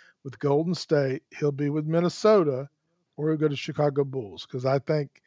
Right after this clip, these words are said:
I don't think the Hornets will take him. Maybe that's, maybe that's wishful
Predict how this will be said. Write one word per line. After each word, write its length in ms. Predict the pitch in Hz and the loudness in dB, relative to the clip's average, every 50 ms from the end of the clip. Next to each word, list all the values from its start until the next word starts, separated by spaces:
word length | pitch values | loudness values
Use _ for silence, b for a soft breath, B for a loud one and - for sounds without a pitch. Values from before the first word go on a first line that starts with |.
| b b b b b b b b b b b _ _ _ _ _ - _ _ _ _ - - - _ _ - | b b b b b b b b b b b _ _ _ _ _ -20 _ _ _ _ -20 -20 -20 _ _ -4
I 60 | - | 0
don't 180 | 156 160 175 151 | 2 2 2 2
think 140 | 180 180 156 | 0 -2 0
the 120 | 165 147 | -2 -2
Hornets 280 | 123 147 156 143 117 - | 0 -2 -4 -4 -4 -10
will 80 | 127 | -14
take 260 | _ - 127 113 95 | _ -10 -10 -10 -10
him. 120 | - - - _ | -14 -20 -20 _
Maybe 220 | 131 123 123 123 135 | -14 -12 -8 -4 -4
that's, 260 | 139 - - - - _ 233 233 190 170 156 139 _ - 170 165 139 175 | -4 -4 -6 -12 -18 _ _ -20 -20 -18 -18 -18 _ -4 -4 -4 -2 0
maybe 240 | 165 175 180 170 170 | 2 2 4 6 4
that's 220 | 160 143 - - | 4 4 0 -6
wishful 840 | 147 123 120 131 147 156 156 - - - 180 175 165 160 160 143 | -12 -8 -2 0 2 2 2 -2 -4 -2 -2 -2 -2 -2 -6 -8